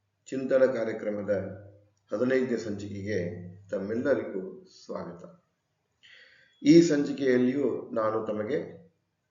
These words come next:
ಆದಿಗುರು ವಾಲ್ಮೀಕಿಯವರ ಅಧ್ಯಾತ್ಮದ ಮತ್ತೊಂದು ಚಿಂತನೆಯನ್ನ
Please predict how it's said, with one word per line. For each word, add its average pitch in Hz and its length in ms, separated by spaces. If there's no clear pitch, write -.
ಆದಿಗುರು 113 880
ವಾಲ್ಮೀಕಿಯವರ 107 680
ಅಧ್ಯಾತ್ಮದ 98 1000
ಮತ್ತೊಂದು 117 500
ಚಿಂತನೆಯನ್ನ 95 640